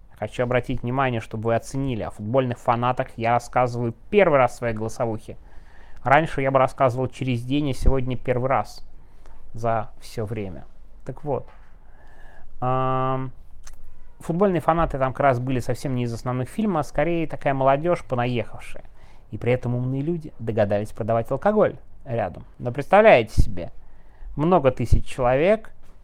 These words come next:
подпитые, а, молодёжь в основном. Ничем хорошим это и не могло закончиться, как вы, я думаю, себе представляете.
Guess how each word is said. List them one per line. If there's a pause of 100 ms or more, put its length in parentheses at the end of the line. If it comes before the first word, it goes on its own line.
(200)
подпитые, (800)
а,
молодёжь
в
основном. (1120)
Ничем
хорошим
это
и
не
могло
закончиться,
как
вы,
я
думаю, (240)
себе
представляете.